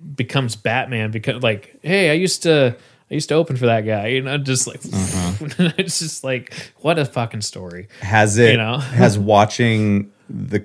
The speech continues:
Speaker 2: Comedy Store, uh, the program,
Speaker 1: Yeah.
Speaker 2: ha-, has it made you miss doing stand-up?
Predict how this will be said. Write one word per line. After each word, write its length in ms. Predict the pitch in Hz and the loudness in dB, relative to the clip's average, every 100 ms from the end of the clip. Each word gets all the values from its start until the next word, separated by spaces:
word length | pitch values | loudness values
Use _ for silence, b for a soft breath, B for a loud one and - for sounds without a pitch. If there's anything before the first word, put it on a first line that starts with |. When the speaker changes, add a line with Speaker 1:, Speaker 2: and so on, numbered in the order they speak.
| _ | _
Speaker 2:
Comedy 380 | - 107 95 87 | -4 0 0 0
Store, 500 | 82 98 82 80 - _ _ _ _ _ _ _ _ _ - | -2 -2 0 -2 -6 _ _ _ _ _ _ _ _ _ -4
uh, 260 | 87 80 | -2 -2
the 320 | 78 - 85 - _ | -6 -6 -6 -6 _
program, 540 | - 101 85 76 73 92 | 0 0 0 -2 -4 -8
Speaker 1:
Yeah. 220 | 113 92 b b b _ _ _ _ | -8 -10 b b b _ _ _ _
Speaker 2:
ha-, 380 | 101 85 80 - _ _ | -4 0 0 0 _ _
has 260 | - 98 95 | 0 2 2
it 240 | 92 - _ | 0 -4 _
made 360 | - 104 98 90 | -2 2 4 2
you 100 | 92 | 0
miss 600 | 87 90 98 - - - _ _ _ | 0 0 0 0 -6 -16 _ _ _
doing 260 | 117 107 101 | -2 2 2
stand-up? 480 | 101 110 104 120 | 2 2 2 0